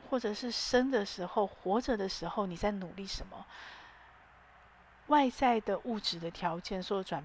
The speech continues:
变，可能是我们在成就爱、圆满爱、追逐爱的一个过程。但是一旦我们得到了那些以后，或者是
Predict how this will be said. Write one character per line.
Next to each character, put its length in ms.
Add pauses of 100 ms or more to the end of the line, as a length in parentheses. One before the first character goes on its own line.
变， 240
可 380
能 320
是 240
我 120
们 140
在 340
成 280
就 180
爱、 260
圆 220
满 240
爱、 240
追 180
逐 140
爱 180
的 80
一 60
个 120
过 220
程。 240 (1300)
但 180
是 140
一 140
旦 200
我 140
们 240
得 140
到 180
了 140
那 100
些 240
以 140
后， 280
或 280
者 180
是 320